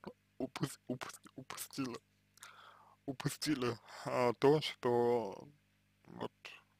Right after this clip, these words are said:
ну, другие вещи в вашей жизни тоже могут быть важными. Вот. Как это получилось, каким образом это произошло,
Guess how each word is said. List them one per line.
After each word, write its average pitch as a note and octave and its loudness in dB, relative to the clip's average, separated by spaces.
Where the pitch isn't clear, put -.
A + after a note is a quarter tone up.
ну, C3 -2
другие B2+ -2
вещи C3 2
в A#2+ 4
вашей A#2 4
жизни B2 -4
тоже C#3 8
могут A#2 2
быть A2+ -2
важными. A2+ 6
Вот. A2+ -2
Как E3 2
это F#3 -2
получилось, D3 0
каким - -6
образом D3+ -6
это C#3 -2
произошло, B2+ -2